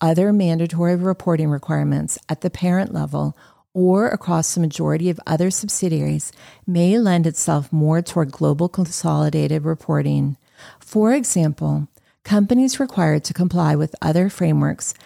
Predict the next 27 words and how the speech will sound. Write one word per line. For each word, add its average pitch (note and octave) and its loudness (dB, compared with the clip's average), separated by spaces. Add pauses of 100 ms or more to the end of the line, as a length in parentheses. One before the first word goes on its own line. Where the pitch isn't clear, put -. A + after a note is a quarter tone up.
(180)
such - -2
as A3 0
the G3 -2
California G3 0
Climate E3+ 0
Disclosure D#3+ -2
Bills D3 -2 (360)
or F#3 2
the F#3 0
I D#3+ 0
F F3 -4
R A#3 2
S G3+ 0
Sustainability F#3 0
Disclosure F3+ -2
Standards D3+ -2
issued F#3 0
by E3+ 0
the E3 -6
International F3+ 2
Sustainability F#3+ 0
Standards D#3 -2
Board, D3+ -4 (400)
I D3+ 0
S D#3 0
S D#3+ -2
B, F3+ 0